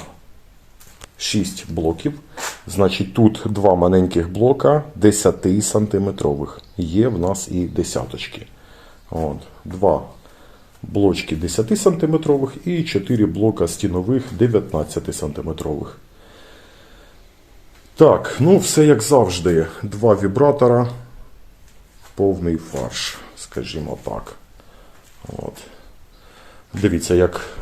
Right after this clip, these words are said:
е, і минулого разу я приготував пісочок. От, легесенько його помочив, не знаю, наскільки тут що. От. Коротше, чого на піску, тому що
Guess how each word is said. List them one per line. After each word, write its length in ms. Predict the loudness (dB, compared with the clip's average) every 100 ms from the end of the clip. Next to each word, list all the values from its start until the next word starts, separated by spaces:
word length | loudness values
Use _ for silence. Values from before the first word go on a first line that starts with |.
| -6
е, 360 | -4 -2 -2 -4 -2
і 40 |
минулого 680 | -2 0 2 2 0 2 4
разу 300 | 4 4 2
я 180 | 0 0
приготував 640 | -2 -4 -4 -4 -2 -2
пісочок. 520 | -4 -6 -4 -2 -4 -6 -16 -18 -16 -16 -2
От, 280 | 2 2 2
легесенько 560 | 0 0 0 -2 0 2
його 220 | 2 2
помочив, 680 | 0 0 0 0 2 2 0 -8
не 220 | -2 0
знаю, 420 | 0 0 -2 -2 -2
наскільки 480 | -2 -2 -4 -6
тут 200 | -6 -6
що. 300 | -4 0 0 0 -10 -18 -18 -18 -14
От. 420 | -8 -4 -2 -2 -6 -18 -20 -20 -20 -20 -18 -20 -8
Коротше, 460 | -2 0 0 -2 -4 -6 -4
чого 300 | -2 0 2
на 120 | 0
піску, 480 | 0 -6 -4 -4 -4 -8 -6
тому 360 | -2 0 -2
що 280 | -4 -4 -4